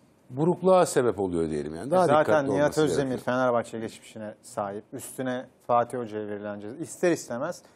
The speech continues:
Speaker 2: Selim Soydan'ı biz de biliyoruz. Ee, A-Spor'da zevkle izleniyordu. Hani sevecenli ama o görüntü hoş olmadı.
Speaker 1: Ya Selim abinin üstüne atıyorum Beşiktaş forması giydirsen,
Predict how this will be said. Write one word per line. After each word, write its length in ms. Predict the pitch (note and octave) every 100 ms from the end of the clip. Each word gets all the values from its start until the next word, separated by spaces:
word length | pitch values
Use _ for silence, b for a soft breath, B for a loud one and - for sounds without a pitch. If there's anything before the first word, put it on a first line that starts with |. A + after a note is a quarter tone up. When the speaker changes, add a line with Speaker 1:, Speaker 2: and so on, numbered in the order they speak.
| b -
Speaker 2:
Selim 300 | - C3 C#3
Soydan'ı 380 | C#3+ C#3 C#3
biz 160 | C#3+ C3+
de 120 | A#2
biliyoruz. 300 | G2+ G2+ G2 - _ _ A#2+
Ee, 40 | G#2+ A2
A-Spor'da 720 | A#2 A2+ - - A2 A2 A#2 - B2
zevkle 500 | G#2+ A#2+ A#2 G#2+ G2+ _ _ _ -
izleniyordu. 640 | G#2+ G2+ G2+ G2+ G2+ D#3+ b b b b -
Hani 120 | G#2+
sevecenli 640 | - A#2 B2 A2 A2+ E3
ama 280 | G3+ F3 G3
o 220 | F#3 F3+
görüntü 320 | C3 B2 B2 E3
hoş 220 | C#3+ -
olmadı. 240 | B2 G2
Speaker 1:
Ya 60 | F2+
Selim 320 | - A#2 D3
abinin 320 | D3 C#3+ C3
üstüne 440 | B2+ - D3+ A2 A#2 - _ _
atıyorum 440 | A2 - B2 A2+ - - - - F#2+
Beşiktaş 460 | G#2 - A2+ G#2 -
forması 400 | G2 F#2+ F2+ A2
giydirsen, 480 | F2+ E2+ E2 E2